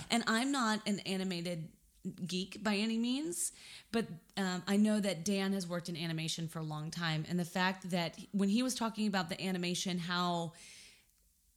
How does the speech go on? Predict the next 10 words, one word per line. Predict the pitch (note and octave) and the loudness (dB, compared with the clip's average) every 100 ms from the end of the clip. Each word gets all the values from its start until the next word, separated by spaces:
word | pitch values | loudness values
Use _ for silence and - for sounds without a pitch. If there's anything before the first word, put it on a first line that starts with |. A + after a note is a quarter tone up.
| - - - - F#3 | -20 -20 -20 -12 -8
DreamWorks, | E3 A3 A#3 A3+ G#3 E3 - - F3+ | 0 4 4 4 2 0 -4 -6 -2
Disney, | G3+ F#3 F#3+ | 0 2 0
Pixar | F#3 G3+ G3 G3+ F3 F3 | -2 -2 0 0 0 0
is | E3+ | -2
worried | F#3 F#3 F3+ | -2 0 0
about | E3+ - - _ - - - | -2 -4 -10 _ -20 -12 0
being | G3 F3+ E3+ - G3 | 2 2 -2 -4 -2
really | D#4+ D4+ | 0 0
reali-, | C4 C#4+ C#4 A#3+ G3+ F3+ - | -2 -2 0 0 0 -2 -2
like, | G#3+ | -2